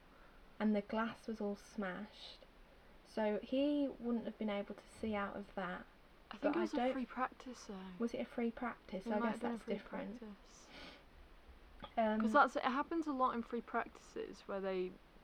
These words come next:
Speaker 2: have to come in 'cause they have a wiggly mirror. 'Cause I think of Charles Bumin hanging on to it while driving, but I think that was a free practice. But it, it, it's a, it's a weird one. I think they need to clarify.
Speaker 1: I think they do, because
Speaker 2: Yeah.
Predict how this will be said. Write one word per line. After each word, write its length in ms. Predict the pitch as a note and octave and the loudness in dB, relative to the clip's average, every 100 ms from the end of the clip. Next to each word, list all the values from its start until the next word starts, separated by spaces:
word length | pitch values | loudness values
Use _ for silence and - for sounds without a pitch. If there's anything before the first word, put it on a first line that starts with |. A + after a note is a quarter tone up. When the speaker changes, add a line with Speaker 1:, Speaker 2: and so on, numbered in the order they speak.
| - | -12
Speaker 2:
have 140 | G#3 - | -10 -10
to 80 | - | -10
come 200 | G3 F#3+ | -6 -6
in 160 | F3+ | -6
'cause 120 | F3+ - | -10 -8
they 80 | |
have 140 | F3+ F#3 | -8 -6
a 40 | |
wiggly 560 | F#3 F3+ F#3 F3 F3 F3 - - - - - - - | -8 -8 -6 -6 -8 -10 -16 -20 -20 -20 -20 -20 -6
mirror. 160 | F#3 F3+ | -2 -2
'Cause 140 | - | -2
I 80 | G#3 | 0
think 240 | A#3 A3+ | 2 0
of 120 | A3 G3 - - - - | 0 -6 -14 -20 -20 -14
Charles 560 | - A3 A3 A3 F#3+ - | 2 6 6 6 0 -4
Bumin 360 | G3 F#3+ F3+ - - | -4 -2 -6 -12 -10
hanging 320 | A3+ G#3+ G#3 G3+ | -6 -2 -2 0
on 200 | G#3 A3 | 2 2
to 180 | - F3+ | 2 2
it 180 | D#3+ - | 2 0
while 160 | F#3 | -2
driving, 800 | F3+ F#3 F#3+ G3+ F#3 E3 E3+ F3+ - - | 0 2 4 4 2 -4 -4 -8 -12 -2
but 80 | E3+ | -2
I 60 | |
think 200 | - G#3 | 0 -2
that 120 | G3+ F#3+ | 0 0
was 140 | G3 | -4
a 40 | |
free 200 | - F3+ F3 | -8 -8 -6
practice. 480 | F3 - - - - - - - - - - - - - - - - | -8 -10 -14 -18 -18 -20 -20 -20 -20 -20 -20 -20 -20 -20 -20 -6 4
But 120 | A#3 | 6
it, 100 | - | 8
it, 200 | B3+ A3 | 8 6
it's 220 | B3 A3+ B3 | 4 2 2
a, 180 | A#3 | 4
it's 140 | A#3 A#3 | 2 2
a 60 | |
weird 280 | A3+ C4 B3+ | 2 2 2
one. 160 | G#3 G3 | 2 0
I 60 | |
think 180 | G3 G#3 | -2 -4
they 100 | A3 | -2
need 180 | G#3 G3 | -2 -4
to 60 | - | -4
clarify. 600 | F3+ F3 F3+ - E3+ E3+ F3 - - - - | -2 -2 -4 -6 -6 -6 -12 -18 -20 -20 -8
Speaker 1:
I 100 | C#4 | -4
think 220 | B3+ D4 B3+ | 4 6 6
they 140 | C4 | 2
do, 240 | A#3 A3 A3+ | 2 -2 -4
because 320 | A#3+ A#3+ | -4 -4
Speaker 2:
Yeah. 80 | A3+ | -2